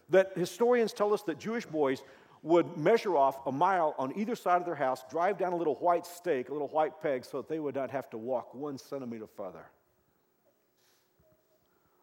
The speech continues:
Unleash your imagination for a moment. How do you think this would usually go down? Roman soldier comes to a young Jewish kid, "Hey, boy, carry my stuff."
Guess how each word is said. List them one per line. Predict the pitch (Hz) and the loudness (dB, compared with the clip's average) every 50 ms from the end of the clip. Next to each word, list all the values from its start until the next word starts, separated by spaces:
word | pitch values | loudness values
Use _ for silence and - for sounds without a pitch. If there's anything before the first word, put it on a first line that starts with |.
| _ - | _ 2
Unleash | 175 180 156 147 139 - - - | 4 6 6 6 4 4 0 -4
your | 123 104 | -4 -2
imagination | 101 110 110 101 - 113 110 107 104 - - 90 | -2 -2 -2 -2 -4 -6 -8 -8 -8 -8 -10 -12
for | 90 - 107 | -10 -10 -10
a | 104 | -8
moment. | 101 101 92 87 - - _ _ _ _ _ _ _ _ _ _ _ _ _ _ _ _ _ _ _ _ _ _ _ _ _ _ _ _ _ _ _ | -8 -8 -10 -10 -12 -16 _ _ _ _ _ _ _ _ _ _ _ _ _ _ _ _ _ _ _ _ _ _ _ _ _ _ _ _ _ _ _
How | - | 0
do | 220 214 | 2 2
you | - | 4
think | 185 156 120 | 4 2 2
this | - 131 - | 0 -2 -4
would | 110 98 | -4 -2
usually | 117 127 113 123 117 | -2 -2 0 0 0
go | 110 113 110 | 2 2 2
down? | 104 107 101 95 90 90 - - _ _ _ _ _ _ _ _ _ _ _ _ _ _ _ _ _ _ _ _ _ _ _ _ _ _ _ _ _ _ _ _ _ _ _ _ | 2 2 0 0 -4 -10 -16 -20 _ _ _ _ _ _ _ _ _ _ _ _ _ _ _ _ _ _ _ _ _ _ _ _ _ _ _ _ _ _ _ _ _ _ _ _
Roman | 151 170 170 160 139 | 6 6 8 8 4
soldier | - 147 143 139 123 120 | 4 4 2 2 2 -2
comes | - 139 131 120 - | -2 -2 -2 -2 -4
to | - 131 120 | -4 -2 0
a | |
young | 117 123 123 123 113 | 2 2 0 0 0
Jewish | 113 127 123 - | -4 -4 -6 -6
kid, | - - 135 131 131 123 - - | -4 -2 -2 -2 -2 -4 -6 -2
"Hey, | 135 160 | 0 0
boy, | 143 104 113 127 139 123 - - - - _ _ _ _ _ | 0 2 0 0 0 0 -2 -10 -20 -20 _ _ _ _ _
carry | 180 170 156 | 2 2 2
my | 139 123 | 2 0
stuff." | 110 - - 107 92 - | -4 -6 -8 -8 -8 -8